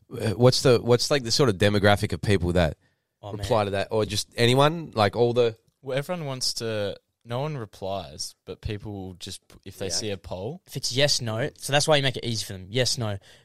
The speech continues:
Speaker 2: However, the one that I, um, did the other night where I, like, spoke, I forgot what I asked. What did I ask? Oh, like,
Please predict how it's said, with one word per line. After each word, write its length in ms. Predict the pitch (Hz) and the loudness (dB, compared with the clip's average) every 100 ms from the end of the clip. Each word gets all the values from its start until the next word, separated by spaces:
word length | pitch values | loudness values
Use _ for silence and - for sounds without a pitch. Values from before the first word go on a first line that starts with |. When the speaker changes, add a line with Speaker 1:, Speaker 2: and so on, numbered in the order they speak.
| _ | _
Speaker 2:
However, 420 | 123 135 110 101 _ _ _ _ | 4 4 2 -6 _ _ _ _
the 80 | - | -8
one 200 | 123 131 | -4 0
that 120 | 127 | 2
I, 380 | 123 120 113 107 - _ _ _ _ - | 4 4 2 -4 -10 _ _ _ _ -10
um, 600 | 123 117 113 107 101 107 _ _ _ _ - | -6 -4 -6 -8 -14 -16 _ _ _ _ -10
did 140 | 120 | -6
the 80 | 107 | -2
other 180 | 113 120 | -2 -2
night 260 | 113 101 92 _ _ _ _ _ _ _ _ _ - | -4 -6 -8 _ _ _ _ _ _ _ _ _ -8
where 140 | 113 | -4
I, 100 | 107 | -4
like, 200 | 107 - | -4 -4
spoke, 460 | - - 113 - - _ _ _ - - | -2 0 0 -2 -20 _ _ _ -20 -16
I 100 | 107 | -14
forgot 280 | - 170 139 | -6 -4 -4
what 100 | - | -4
I 160 | 117 | -6
asked. 300 | 98 - - | -8 -12 -14
What 100 | 147 | -18
did 60 | 139 | -18
I 200 | 117 101 | -16 -16
ask? 180 | - - _ _ _ _ _ _ _ 139 | -18 -20 _ _ _ _ _ _ _ 0
Oh, 220 | 123 104 | 2 0
like, 260 | 110 107 | -6 -10